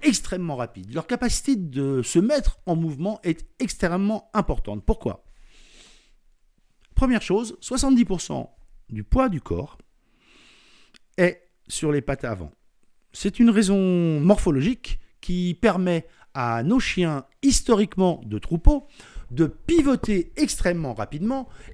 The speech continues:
et de se rapprocher, euh, des vaches, des moutons, de façon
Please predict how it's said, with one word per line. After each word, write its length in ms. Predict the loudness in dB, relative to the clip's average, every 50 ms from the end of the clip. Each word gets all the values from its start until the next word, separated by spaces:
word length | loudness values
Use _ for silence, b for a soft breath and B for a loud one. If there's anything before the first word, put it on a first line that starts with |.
| B
et 80 | -2 -2
de 40 | -2
se 180 | -2 -2 -2
rapprocher, 840 | -2 -2 -2 -2 -4 -4 -2 -2 -4 -4 -4 -2 -4 -4 -4 -4 b b b b b b b b b -10
euh, 480 | -8 -6 -4 -4 -4 -4 -4 -4 -4 -2
des 140 | -2 0
vaches, 480 | 0 0 0 0 -2 -4 -6 -8 -12 -16 -10
des 140 | -4 -4 -2
moutons, 460 | -2 -2 -2 0 0 0 0 -2 -8 -16 _ b b b b b b b b b b b b b _ _ _ _ _ _ _ _ _ _ _ _
de 220 | -12 -2 2 2 2
façon 640 | 2 0 -4 -4 -4 -2 -2 0 0 -2 -4 -6